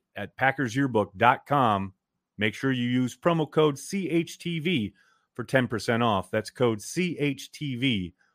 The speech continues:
for ten percent off your official twenty twenty-two Green Bay Packers yearbook. Do it, people. You know you want to. You know what else you wanna do? You wanna watch this defense. You wanna watch this defense lay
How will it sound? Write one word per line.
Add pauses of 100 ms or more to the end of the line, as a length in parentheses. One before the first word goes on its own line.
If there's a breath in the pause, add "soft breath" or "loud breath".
(100)
for
ten
percent
off
your
official (500)
twenty
twenty-two (340)
Green
Bay
Packers
yearbook. (680)
Do
it,
people.
You
know
you
want
to. (100)
You
know
what
else
you
wanna
do?
You
wanna
watch
this
defense.
You
wanna
watch
this
defense (280 soft breath)
lay